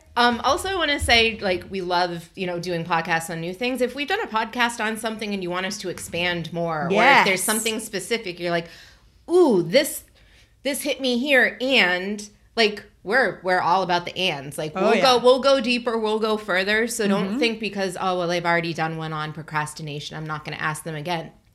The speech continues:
Speaker 1: Ask us,
Speaker 2: Right.
Speaker 1: please.
Speaker 2: And
Speaker 1: Like
Speaker 2: what is, like, the specific thing? 'Cause it may be that we've done an entire podcast and it's like, "There was this thing you mentioned about, like, three minutes in where you talked about this, and I, that didn't really make sense to me. Could you explain that a little bit more?"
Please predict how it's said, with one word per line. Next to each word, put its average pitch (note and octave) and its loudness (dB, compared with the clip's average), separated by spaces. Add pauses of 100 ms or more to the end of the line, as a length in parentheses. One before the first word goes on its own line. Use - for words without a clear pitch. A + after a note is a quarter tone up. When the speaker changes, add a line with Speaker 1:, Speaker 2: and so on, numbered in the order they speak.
Speaker 1:
Ask F3+ 2
us, - -12 (280)
Speaker 2:
Right. G#3 2
Speaker 1:
please. D3+ -6 (120)
Speaker 2:
And E3+ 0
Speaker 1:
Like B3 6
Speaker 2:
what D4 8
is, E4 2
like, B3+ 4
the A#3+ 2
specific A3 -2
thing? A#3 2
'Cause F#3+ 0
it A3 2
may B3+ 4
be A#3 0
that G#3 0
we've A3 0
done G#3+ 2
an G3 0
entire A3 2
podcast A3 -2
and F#3+ -6
it's F3+ -6
like, F3+ -4 (280)
"There D4+ 2
was G#4+ 2
this A#4+ 6
thing A4 0
you E4+ 2
mentioned B3 2
about, F3+ 2
like, G3 -4
three A3 0
minutes G#3+ -2
in F#3+ 0
where F#3 -2
you G#3 2
talked G#3+ -6
about F#3 0
this, D4 0
and A#3+ 0
I, A#3 2 (140)
that C4 2
didn't E4+ -2
really C4 0
make A3+ -2
sense G#3 -4
to G#3 -6
me. F3 -4
Could G#3+ -4
you F4+ 4
explain A#3 -2
that E3+ 0
a G#3 0
little A#3 2
bit A#3+ 0
more?" D#4+ 2